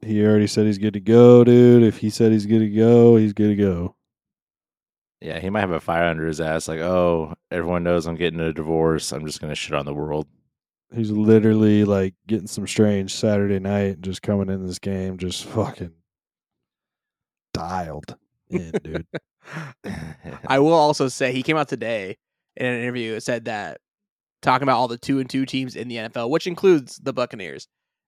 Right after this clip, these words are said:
Speaker 3: he said that he's watching a lot of bad football right now, just across the league. And he's really pissed off about it. I think that was more of a shot to, to his own team and the way he's playing.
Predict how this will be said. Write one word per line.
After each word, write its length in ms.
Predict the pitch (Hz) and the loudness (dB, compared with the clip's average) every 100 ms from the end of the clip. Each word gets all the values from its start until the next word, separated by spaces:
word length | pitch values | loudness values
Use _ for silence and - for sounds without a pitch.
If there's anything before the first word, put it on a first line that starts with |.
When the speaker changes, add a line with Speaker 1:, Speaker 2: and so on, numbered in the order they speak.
| _ - | _ -8
Speaker 3:
he 100 | 139 | -2
said 160 | 151 | -2
that 100 | 131 | 0
he's 160 | 139 156 | -2 -2
watching 540 | 156 156 139 120 107 - | -2 -2 -4 -10 -14 -12
a 140 | 113 | -10
lot 280 | 113 123 131 | -6 -4 -4
of 100 | 131 | -4
bad 240 | 120 113 - | -6 -8 -10
football 280 | 127 98 | -12 -8
right 180 | 107 90 | -8 -8
now, 180 | 78 65 - _ _ | -10 -16 -20 _ _
just 160 | 135 131 | -8 -8
across 420 | - 127 127 - | -8 -6 -6 -6
the 100 | 117 | -12
league. 280 | 110 78 - _ _ _ _ - | -12 -16 -20 _ _ _ _ -12
And 120 | 131 | -10
he's 160 | 127 | -8
really 340 | 127 143 151 143 | -2 2 4 4
pissed 280 | 139 127 127 | 0 0 0
off 200 | 117 - | -4 -6
about 200 | 92 104 | -8 -8
it. 60 | - | -8
I 100 | 131 | -8
think 220 | 160 151 | -8 -6
that 80 | 143 | -4
was 140 | 135 | -4
more 200 | 131 131 | -4 -4
of 60 | 123 | -4
a 80 | |
shot 320 | - 113 110 - | -8 -8 -8 -8
to, 180 | 120 - | -12 -10
to 80 | - | -6
his 160 | 127 117 | -6 -6
own 220 | 120 123 127 | -8 -8 -10
team 180 | 127 | -12
and 80 | 127 | -10
the 40 | 113 | -12
way 80 | |
he's 260 | 117 123 117 | -12 -14 -16
playing. 420 | - 113 117 135 | -12 -10 -8 -10